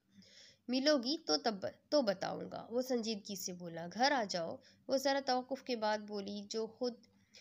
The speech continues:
वो खुद भी फैज़ान से वाबस्ता रिश्ते से आज़ादी चाहती थी।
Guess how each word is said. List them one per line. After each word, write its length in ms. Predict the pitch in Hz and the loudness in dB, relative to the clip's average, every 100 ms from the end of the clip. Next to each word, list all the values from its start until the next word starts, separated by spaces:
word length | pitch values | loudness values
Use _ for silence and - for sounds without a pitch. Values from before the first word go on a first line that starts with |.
| - _ | -20 _
वो 120 | 254 269 | 2 4
खुद 200 | 294 247 | 2 0
भी 200 | 254 254 | 0 2
फैज़ान 520 | 233 220 226 208 220 | 2 4 2 2 0
से 240 | - 214 | -2 0
वाबस्ता 500 | 208 196 196 - 202 | 0 0 -2 -2 0
रिश्ते 320 | 202 - 202 | 0 -4 -8
से 160 | 196 214 | -6 -6
आज़ादी 500 | - 185 185 170 175 | -2 -2 -2 -4 -6
चाहती 380 | 180 175 - 156 | -8 -10 -10 -14
थी। 260 | - 156 | -12 -14